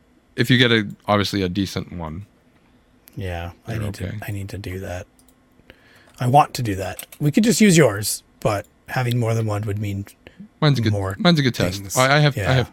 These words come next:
Speaker 1: I have two technically, so, and
Speaker 2: Well
Speaker 1: two kayaks.
Speaker 2: Oh yeah, that's true.
Speaker 1: So there's lots of
Speaker 2: We should just do
Speaker 1: room.
Speaker 2: that. We
Speaker 1: Yeah.
Speaker 2: should just do that. I have
Speaker 1: <clears throat>
Speaker 2: lots of Pelican cases that we can store things in on the boat.
Speaker 1: Oh, perfect.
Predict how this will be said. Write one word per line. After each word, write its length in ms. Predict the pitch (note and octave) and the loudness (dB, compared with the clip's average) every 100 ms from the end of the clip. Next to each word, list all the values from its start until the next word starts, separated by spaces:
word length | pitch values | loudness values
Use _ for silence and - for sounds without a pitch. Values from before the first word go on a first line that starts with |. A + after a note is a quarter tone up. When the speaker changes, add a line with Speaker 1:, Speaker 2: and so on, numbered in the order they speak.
| - | 2
Speaker 1:
I 100 | C3+ | 4
have 240 | D#3 C#3+ | 6 4
two 460 | - - F3+ C#3 A2+ | -2 4 6 8 4
technically, 640 | - C3+ - A2 F#2 G2 | 2 -2 0 -4 -4 -4
so, 320 | A#2+ - G2+ F#2+ _ _ _ _ C3 | -8 -4 -2 -2 _ _ _ _ 2
and 220 | C#3+ A2+ | 4 2
Speaker 2:
Well 80 | A#2 | 0
Speaker 1:
two 260 | - D#3+ | 2 2
kayaks. 800 | - - B2+ G2+ G#2 - - - _ _ _ | 2 0 2 2 0 -4 -14 -16 _ _ _
Speaker 2:
Oh 240 | A#2+ C#3+ E3 | -6 -2 0
yeah, 240 | D3 D3 | 2 2
that's 240 | D3 C#3+ - | 2 -2 -2
true. 220 | D3+ D3+ | 0 0
Speaker 1:
So 760 | B2+ - A#2 A2 A2 A2 A2 A2+ | -2 -6 -2 0 0 0 0 0
there's 160 | A#2 | -2
lots 340 | A#2+ B2+ - B2 | 0 0 -2 -6
of 280 | B2 - - | -8 -10 -6
Speaker 2:
We 100 | B2+ | -4
should 180 | F3+ | -2
just 220 | D3+ C#3 A2+ | 0 0 4
do 80 | |
Speaker 1:
room. 80 | G2 | 2
Speaker 2:
that. 240 | G#2 F#2+ - _ _ - - | 2 -2 -6 _ _ -20 -10
We 60 | A#2+ | -6
Speaker 1:
Yeah. 60 | |
Speaker 2:
should 80 | G#2+ | -6
just 260 | - - - | -8 -14 -10
do 140 | G#2+ | -10
that. 220 | G2+ F#2 - | -10 -10 0
I 180 | C#3+ E3+ | 6 8
have 400 | D3 E3 D3+ - - - - | 10 8 8 2 -14 -14 0
Speaker 1:
<clears throat> 60 | |
Speaker 2:
lots 440 | E3+ C3 C#3+ D#3 D3 | 4 8 8 8 6
of 140 | A#2+ | 4
Pelican 440 | - E3+ F#3 C#3 A#2 | 6 8 8 4 2
cases 460 | G#2 F#2+ - G2+ | 0 -2 -2 -2
that 100 | A2 | -4
we 100 | G#2 | -4
can 160 | G#2+ F#2+ | -4 0
store 280 | - A#2 A2 | 2 2 0
things 320 | G#2 F#2 F2+ | -2 -6 -6
in 260 | F2+ F#2 G#2 | -6 -6 -6
on 160 | - B2+ | -2 0
the 80 | G#2 | 0
boat. 300 | F#2 B2 G#2+ | -2 0 0
Speaker 1:
Oh, 80 | F#2 _ _ | -4 _ _
perfect. 420 | - A2 E2+ - | -6 -4 -8 -12